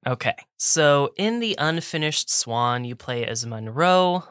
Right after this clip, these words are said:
Monroe is a young boy that lives in an orphanage after the death of his mother. Um, Monroe's mother loved to paint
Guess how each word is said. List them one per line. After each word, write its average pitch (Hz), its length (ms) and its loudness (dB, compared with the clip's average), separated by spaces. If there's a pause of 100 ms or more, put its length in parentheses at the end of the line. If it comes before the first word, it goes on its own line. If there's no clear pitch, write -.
Monroe 131 340 -2
is 135 120 -2
a 127 60 -4
young 120 260 -4
boy 117 240 -6
that 117 200 -10
lives 113 280 -6
in 110 80 -10
an 110 180 -10
orphanage 131 600 -6
after 117 260 -10
the 113 140 -12
death 110 360 -6
of 104 140 -14
his 113 260 -8
mother. 139 540 0 (580)
Um, 117 320 -2
Monroe's 139 460 -2
mother 139 420 0
loved 131 640 -2
to 247 100 -2
paint - 640 -4